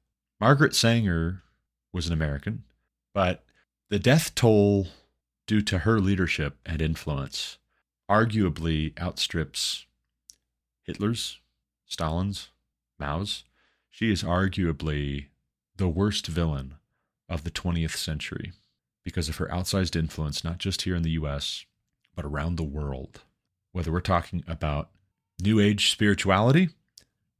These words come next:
or the sexual revolution, or gender theory, or socialism, or eugenics, or abortion, she is responsible for tens of millions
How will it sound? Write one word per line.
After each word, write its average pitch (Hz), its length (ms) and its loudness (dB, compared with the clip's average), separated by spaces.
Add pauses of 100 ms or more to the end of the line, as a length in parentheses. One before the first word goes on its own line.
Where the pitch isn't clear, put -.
(160)
or 82 100 -2
the 67 100 -6
sexual 113 500 2
revolution, 107 680 2 (760)
or 90 100 -4
gender 104 360 2
theory, 123 520 6 (720)
or 80 80 -2
socialism, 120 840 2 (540)
or 85 60 -2
eugenics, 98 880 0 (500)
or 87 300 -2
abortion, 113 640 0 (460)
she 127 260 4
is 113 140 2
responsible 92 920 -2 (500)
for 90 120 0
tens 123 720 2 (540)
of 76 160 -4
millions 101 880 2